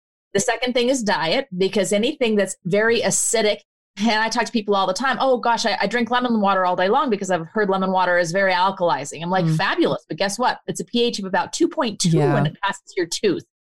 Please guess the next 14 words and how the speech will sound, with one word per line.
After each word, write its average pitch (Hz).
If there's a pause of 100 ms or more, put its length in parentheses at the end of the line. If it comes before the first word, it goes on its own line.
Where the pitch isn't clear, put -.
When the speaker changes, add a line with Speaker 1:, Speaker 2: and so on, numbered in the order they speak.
(120)
Speaker 1:
So 277
you 269
cannot 285
do 294
that 277
all 262
day 254
long 269
because 208
you're 247
gonna 294
dissolve 214
the 311
minerals 180